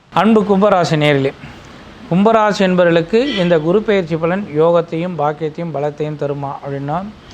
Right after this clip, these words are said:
இப்போ கும்பராசி என்பவர்களுக்கு குரு பகவான் எங்கே இருக்கிறாருன்னா, சுகஸ்தானத்திற்கு சென்று விடுகிறார். இப்போ இது வரைக்கும் எப்படி இருந்தாருன்னா,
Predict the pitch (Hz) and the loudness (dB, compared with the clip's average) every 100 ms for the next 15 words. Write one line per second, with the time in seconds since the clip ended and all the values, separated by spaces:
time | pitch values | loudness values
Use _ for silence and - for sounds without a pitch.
0 | - - - - - - - 202 202 208 | -20 -20 -20 -20 -20 -20 -6 0 0 2
1 | 233 233 214 196 202 190 180 175 214 208 | 2 2 0 0 0 0 0 0 -2 -2
2 | 202 208 196 185 185 170 185 180 170 165 | 0 0 2 0 0 -2 -2 -2 -2 -4
3 | 156 196 190 - 190 226 220 202 190 170 | -2 -4 -6 -8 -4 -4 -2 -4 -4 -6
4 | 165 165 165 151 143 131 123 113 - - | -10 -10 -10 -10 -8 -10 -10 -14 -16 -20
5 | - 160 151 185 170 175 180 175 190 196 | -16 -10 -2 0 0 -2 -4 -6 -4 -2
6 | 185 170 185 170 165 160 151 170 | -2 -4 -6 -6 -4 -4 -4 -2